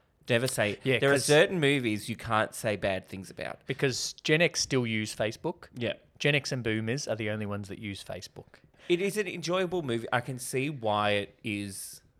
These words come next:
Speaker 1: um, we're back on Princess Bride now.
Speaker 2: Yeah.
Speaker 1: Um, <laughs> why it
Speaker 2: <laughs> It is an enjoyable movie,
Speaker 1: why
Speaker 2: Terminator Two,
Speaker 1: yeah,
Speaker 2: Judgment
Speaker 1: I can
Speaker 2: Day.
Speaker 1: see why it does have that nostal-, <laughs> nostalgic factor.
Speaker 2: Yeah.
Speaker 1: And it would have been that if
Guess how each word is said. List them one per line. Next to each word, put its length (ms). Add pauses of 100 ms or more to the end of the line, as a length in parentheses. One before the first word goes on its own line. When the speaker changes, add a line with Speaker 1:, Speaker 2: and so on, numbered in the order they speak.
(680)
Speaker 1:
um, 520 (800)
we're 120
back 300
on 80
Princess 320
Bride 260
now. 60 (240)
Speaker 2:
Yeah. 180 (160)
Speaker 1:
Um, 420 (240)
<laughs> 240
why 440
it 200 (220)
Speaker 2:
<laughs> 220
It 100
is 220
an 80
enjoyable 720
movie, 440
Speaker 1:
why 160
Speaker 2:
Terminator 320
Two, 180
Speaker 1:
yeah, 100
Speaker 2:
Judgment 420
Speaker 1:
I 60
can 160
Speaker 2:
Day. 60
Speaker 1:
see 200
why 320
it 120
does 180
have 180
that 220
nostal-, 600
<laughs> 0
nostalgic 680
factor. 480 (240)
Speaker 2:
Yeah. 140 (800)
Speaker 1:
And 400 (100)
it 120
would 120
have 160
been 320
that 160
if 200